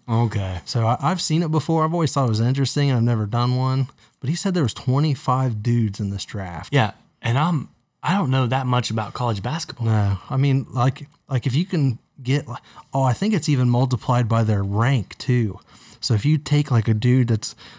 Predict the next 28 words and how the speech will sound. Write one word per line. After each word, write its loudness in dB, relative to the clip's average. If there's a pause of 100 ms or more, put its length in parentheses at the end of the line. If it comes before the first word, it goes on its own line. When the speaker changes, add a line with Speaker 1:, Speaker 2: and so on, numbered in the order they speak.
(120)
Speaker 2:
gonna 2
be 2
on 2
a 2
twelve 0
seed 2
that's 0
gonna 2
upset 0
a 0
five, -2 (440)
and 2
they 2
keep -2
going, 2
it's -2
twelve 0
times 2
their -2
points. -4 (480)
So, -4
like, 2
it 2
don't 0
really 2
help 0
to -20
take, -4